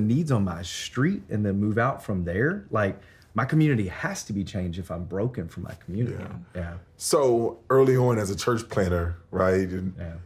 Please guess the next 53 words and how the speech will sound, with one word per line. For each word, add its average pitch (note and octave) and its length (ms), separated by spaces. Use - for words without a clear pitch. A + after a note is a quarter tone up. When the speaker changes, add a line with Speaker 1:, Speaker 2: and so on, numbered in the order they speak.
Speaker 2:
you B2 140
go A2+ 240
in, A2 180
it's G2+ 100
like, G2 240
"I A#2+ 100
have B2 340
to - 20
do G2 220
this F2 240
to F#2 80
some A#2+ 180
degree, F#2 500
Speaker 1:
<laughs> A2 80
Speaker 2:
you C3 120
know, G#2+ 200
because A2 240
I A#2 60
gotta A#2 140
get G#2 180
people." B2+ 320
Speaker 1:
Yeah, A#2+ 220
right. G#2+ 160
Speaker 2:
Now C3 240
that D3 240
you A#2+ 80
have A2+ 480
people, F#2+ 340
now A2+ 220
that B2+ 200
you G2+ 100
have G#2+ 260
a G2+ 60
gathering, F2+ 520
Speaker 1:
Yeah. D#2+ 140
Speaker 2:
how C3 220
do D3+ 80
you D3 140
fight A#2 340
the G#2 60
gravitational G2+ 640
pull F#2+ 540
to - 120
now G2 240
just F2+ 220
simply F#2 260
focus G2 380
on F#2 220
maintaining F#2 480
the E2+ 80
church G#2+ 320
service E2 520
Speaker 1:
Yeah. E2 260